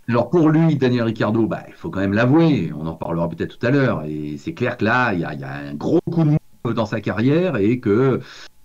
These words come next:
nous n'avons cessé, hélas, de nous un peu lamenter sur, euh, sur son niveau qui ne cesse de, de, de baisser.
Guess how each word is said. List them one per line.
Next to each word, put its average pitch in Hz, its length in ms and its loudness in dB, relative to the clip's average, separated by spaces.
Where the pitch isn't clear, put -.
nous 90 100 -2
n'avons 101 280 0
cessé, 113 360 0
hélas, 131 460 2
de 110 60 2
nous 107 220 2
un 107 100 0
peu 135 200 2
lamenter 117 540 0
sur, 101 320 -6
euh, 87 140 -4
sur 87 220 -12
son 98 200 -4
niveau 123 640 4
qui - 140 -12
ne 101 120 -2
cesse 135 320 -2
de, 95 180 0
de, 92 200 -4
de 98 140 0
baisser. 107 420 -2